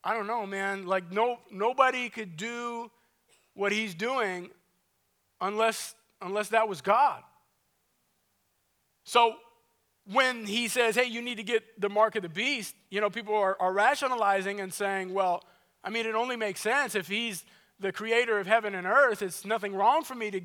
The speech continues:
to get the mark." But in reality, they're, they're being deceived. And we'll talk about that more in a second. But we can see here that, that these are the first fruits of the earth in the sense that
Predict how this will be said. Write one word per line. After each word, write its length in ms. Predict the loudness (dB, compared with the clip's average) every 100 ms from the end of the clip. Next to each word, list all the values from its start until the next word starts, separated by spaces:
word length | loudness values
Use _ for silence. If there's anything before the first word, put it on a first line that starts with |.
| -10 -14
to 100 | -6
get 200 | -4 -4
the 60 |
mark." 420 | 2 6 6 2 -8 _ _ _ _ _ _ _ _ _ _ _ _
But 160 | -4 -4
in 140 | -4
reality, 540 | 0 6 8 6 0 -2
they're, 260 | -4 -4
they're 160 | -4 -6
being 320 | -4 -6 -6
deceived. 480 | -12 -10 -8 -8 -8
And 80 | -6
we'll 100 | 0
talk 240 | 2 2
about 320 | 2 2 2 -2 _ _ _ _ _ _ _ _ _ _ _ _ 0
that 260 | 4 4
more 480 | 0 -2 -2 -2 -6 -8
in 140 | -10
a 60 | -8
second. 460 | 0 0 0 -6
But 160 | -2 -2
we 120 | -4
can 120 | -10
see 240 | -10 -8 -8
here 300 | -6 -4 -2
that, 180 | -4 -6 _ _ _ _ -6
that 160 | -4
these 220 | -4 -4
are 60 | -4
the 80 | -6
first 400 | -6 -2 -2 -2
fruits 260 | -8 -8
of 140 | -8 -8
the 140 | -4
earth 280 | -2 -2 -6
in 100 | -10
the 60 | -8
sense 360 | -6 -6 -6
that 260 | -2 -4